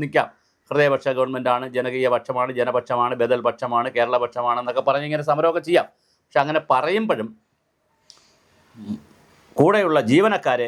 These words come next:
പിടിച്ചു നിർത്തുന്നതിന് വലിയൊരു പ്രശ്നമുണ്ട്. ഈ അതിൻ്റെ ഒരു ആത്മസംഘർഷം അവരുടെ നേതാക്കൾക്കിടയിലുണ്ട്, അത് കൃത്യമായി അവരെ സൂചിപ്പിച്ചിട്ടുമുണ്ട്.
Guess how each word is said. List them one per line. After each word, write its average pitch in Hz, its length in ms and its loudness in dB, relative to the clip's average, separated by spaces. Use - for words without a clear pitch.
പിടിച്ചു 120 300 -12
നിർത്തുന്നതിന് 107 540 -6
വലിയൊരു 104 340 -2
പ്രശ്നമുണ്ട്. 117 640 -2
ഈ 95 40 -6
അതിൻ്റെ 98 260 -4
ഒരു 95 100 4
ആത്മസംഘർഷം 107 600 -4
അവരുടെ 98 300 2
നേതാക്കൾക്കിടയിലുണ്ട്, 107 840 0
അത് 95 160 0
കൃത്യമായി 107 440 0
അവരെ 98 240 -4
സൂചിപ്പിച്ചിട്ടുമുണ്ട്. 113 760 -2